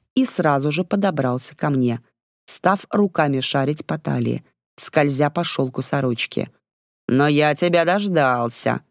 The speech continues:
«Никит, ну я правда устала», жалобно сказала я, надеясь на его снисходительность. «Глаза просто слипаются. Давай завтра». Взглянула на его силуэт в темноте.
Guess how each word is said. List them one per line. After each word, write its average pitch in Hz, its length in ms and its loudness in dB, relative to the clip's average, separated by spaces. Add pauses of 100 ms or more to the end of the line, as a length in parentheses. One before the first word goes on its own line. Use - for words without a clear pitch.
(680)
«Никит, 156 500 0
ну 151 100 2
я 165 200 2
правда 160 420 0
устала», 143 640 -2 (640)
жалобно 147 560 2
сказала 127 460 -2
я, 127 320 -2 (320)
надеясь 151 580 2
на 196 60 4
его 180 320 2
снисходительность. 127 1120 -2 (680)
«Глаза 170 500 2
просто 175 340 -2
слипаются. 147 720 -4 (640)
Давай 226 340 4
завтра». 151 560 -4 (720)
Взглянула 160 680 2
на 156 80 2
его 135 260 0
силуэт 135 400 0
в - 80 -20
темноте. 147 640 -2